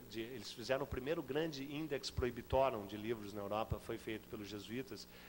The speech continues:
ah, incluindo inclusive o maior intelectual português da época, o Damião de Góes, que tinha, ah, até então, ah, grande influência sobre o rei Dom João terceiro.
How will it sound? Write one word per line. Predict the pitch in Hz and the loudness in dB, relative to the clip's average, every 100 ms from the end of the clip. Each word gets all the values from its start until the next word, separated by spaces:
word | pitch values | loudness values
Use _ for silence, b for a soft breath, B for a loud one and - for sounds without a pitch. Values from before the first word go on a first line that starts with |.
| B | B
ah, | 120 120 | -2 -2
incluindo | 131 127 123 135 156 | -2 -4 0 2 2
inclusive | 131 123 107 151 143 | 0 -4 -2 0 0
o | 123 | 4
maior | 123 143 156 - | 4 4 2 -2
intelectual | 131 127 127 - 135 | -2 0 0 6 6
português | 135 - - 120 131 | 6 4 2 0 2
da | 120 | 6
época, | 123 135 123 | 4 4 0
o | |
Damião | 110 117 117 135 | 0 2 2 0
de | 120 | 2
Góes, | 110 123 120 - - B B B - | 6 6 6 0 -8 B B B -12
que | 117 | -8
tinha, | - - 147 113 95 B B B - | -4 -2 0 -2 -4 B B B -6
ah, | 123 - - | -6 -6 -8
até | 120 123 | -6 -4
então, | 120 - 131 135 135 - - | -4 2 2 2 -2 -8 -6
ah, | 156 123 117 113 110 110 110 110 110 110 117 123 - 113 | -2 0 0 0 0 -2 -4 -4 -6 -8 -10 -12 -12 4
grande | 135 165 151 | 6 6 2
influência | 135 131 123 117 | -2 2 2 2
sobre | 113 117 113 | 0 0 0
o | |
rei | 107 113 | 0 0
Dom | 113 110 | 2 2
João | 110 | 2
terceiro. | 110 104 - 107 95 | 0 0 0 -2 -2